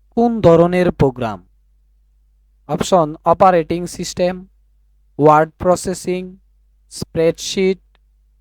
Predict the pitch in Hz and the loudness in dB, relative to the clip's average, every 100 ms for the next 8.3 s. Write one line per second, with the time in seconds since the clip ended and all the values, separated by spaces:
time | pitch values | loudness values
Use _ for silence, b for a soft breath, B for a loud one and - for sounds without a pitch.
0 | _ - 147 160 160 131 98 - - - | _ -6 -2 0 0 -2 -10 -12 -18 -20
1 | _ _ _ _ _ _ _ _ _ _ | _ _ _ _ _ _ _ _ _ _
2 | _ _ _ _ _ _ _ - - 165 | _ _ _ _ _ _ _ -10 -4 -2
3 | 180 175 185 - 175 160 147 147 156 156 | -2 -6 -4 0 0 2 2 4 2 -4
4 | - 143 131 139 - 120 95 _ _ _ | -6 -6 -4 -8 -10 -14 -16 _ _ _
5 | _ _ _ _ _ _ _ _ _ _ | _ _ _ _ _ _ _ _ _ _
6 | _ _ _ _ _ _ _ _ _ _ | _ _ _ _ _ _ _ _ _ _
7 | _ _ _ _ _ _ _ _ _ - | _ _ _ _ _ _ _ _ _ -6
8 | 147 - 190 | -4 -2 -4